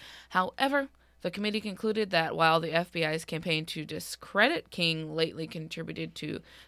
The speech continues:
the kind of hostile feelings, like, campaign to discredit, like, they were trying to destroy him. So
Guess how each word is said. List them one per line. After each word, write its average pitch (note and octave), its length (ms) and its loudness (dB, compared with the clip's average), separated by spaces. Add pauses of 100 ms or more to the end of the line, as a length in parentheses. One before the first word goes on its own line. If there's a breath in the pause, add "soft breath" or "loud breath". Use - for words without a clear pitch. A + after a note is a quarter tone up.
the E3 100 -2
kind D#3 240 0
of E3 120 -8
hostile D3+ 440 -4
feelings, D3 460 -8 (840 soft breath)
like, F#2+ 260 -12 (320)
campaign E3 400 -4
to D#3 80 -6
discredit, - 600 -8
like, - 180 -16
they D3 160 -2
were A2+ 100 -4
trying B2 320 -6
to - 120 -10
destroy - 360 -8
him. - 240 -8
So - 140 -6